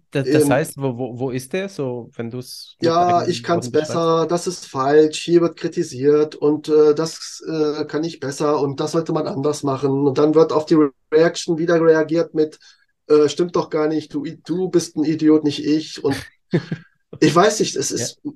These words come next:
Speaker 2: manchmal denke ich mir so, "Ja, schnapp einfach Popcorn und schau zu."
Speaker 1: Ja.
Speaker 2: Manchmal denke ich mir: ähm,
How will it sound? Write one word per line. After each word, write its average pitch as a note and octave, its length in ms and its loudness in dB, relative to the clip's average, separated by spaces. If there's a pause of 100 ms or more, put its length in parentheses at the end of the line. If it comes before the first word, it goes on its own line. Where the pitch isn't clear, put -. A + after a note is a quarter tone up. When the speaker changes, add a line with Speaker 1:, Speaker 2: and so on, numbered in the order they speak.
(180)
Speaker 2:
manchmal G3+ 540 2
denke G3+ 240 4
ich G3 140 -6
mir G3 120 6
so, E3+ 220 2
"Ja, E3+ 220 2
schnapp E3 260 -6
einfach D#3 300 -4
Popcorn F3 460 2
und D3 400 -2 (100)
schau D3 240 2
zu." C#4 380 0 (280)
Speaker 1:
Ja. A#2 260 -2 (120)
Speaker 2:
Manchmal F3 320 -2
denke F3+ 180 2
ich - 160 -4
mir: E3+ 320 2 (100)
ähm, D3 500 2